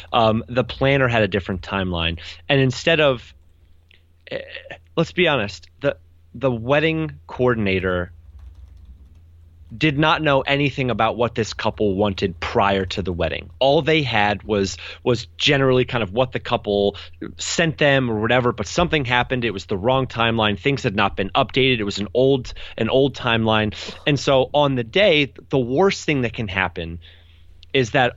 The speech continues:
on the day, the venue coordinator's coming up and saying, "Oh, hey, when did you wanna do this? Oh, when do you wanna do that? What song did you wanna be played during that?" It's like, no, during the wedding, all you want is to have fun and enjoy time with your guests,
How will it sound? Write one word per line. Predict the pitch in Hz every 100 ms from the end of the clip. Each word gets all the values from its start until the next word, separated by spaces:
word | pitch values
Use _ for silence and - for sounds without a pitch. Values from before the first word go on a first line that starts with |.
| -
on | 147 151
the | 151
day, | - 117 107 104 101 - - - - - - - -
the | 123
venue | 127 127 127 127
coordinator's | - 120 110 107 104 -
coming | - 110 104
up | 104
and | 107
saying, | - 113
"Oh, | 135
hey, | 135 156
when | 120 156
did | 139
you | 143
wanna | 135
do | 117 123
this? | 113 110 92 147
Oh, | 127 - 123 -
when | 147 160
do | 117
you | 151
wanna | 151
do | 139 139
that? | 143 175 -
What | 190 233
song | - - 151 180
did | 135 104
you | 104
wanna | 101 101 95
be | 95
played | - - 95 82
during | 92 85 82
that?" | 80 80 -
It's | 139
like, | 185 -
no, | 196 226 117 - - -
during | 185 196 175
the | 135
wedding, | 117 180 175 120 113 - - - _ -
all | 160 185 190
you | 143 160
want | 139 127 170 165 120 - - -
is | 151
to | -
have | 135 151 143
fun | - 165 180
and | 147 120
enjoy | - 123 107 131
time | 127 - 127
with | 120 -
your | 104
guests, | 90 110 107 - -